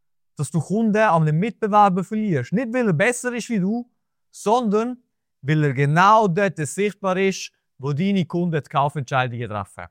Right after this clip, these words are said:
Genau bei dem kann ich dir mit meiner Agentur weiterhelfen. Wir helfen Schweizer Geschäftsführern,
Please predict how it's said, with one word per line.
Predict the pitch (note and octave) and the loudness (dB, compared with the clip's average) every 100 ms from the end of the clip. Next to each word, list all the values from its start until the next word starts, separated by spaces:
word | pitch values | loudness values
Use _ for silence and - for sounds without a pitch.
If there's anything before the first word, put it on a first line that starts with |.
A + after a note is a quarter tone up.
| - | -10
Genau | A2 D3+ F#3 | 0 2 4
bei | D#3+ | 4
dem | D#3+ E3 C3+ | 4 4 0
kann | D3+ D#3 | -2 -2
ich | C#3+ | -2
dir | D#3+ | -4
mit | C#3 C3 | -4 -2
meiner | C3 B2+ A2+ | -2 -2 -4
Agentur | G#2+ G2+ A#2 A#2+ A2+ _ _ _ G#2 | -4 -4 -4 -4 -6 _ _ _ -6
weiterhelfen. | A#2+ - A2 G2 F#2 F#2+ F2 _ | -4 -4 -2 -2 -4 -8 -12 _
Wir | A2+ A2+ | -2 2
helfen | D3+ A#3+ - B3 | 4 4 2 -2
Schweizer | - G3+ - A3 | -2 -4 -4 -8
Geschäftsführern, | D#3+ F#3 F#3 - - F3 E3+ E3 | -4 0 0 -2 -6 -4 -4 -6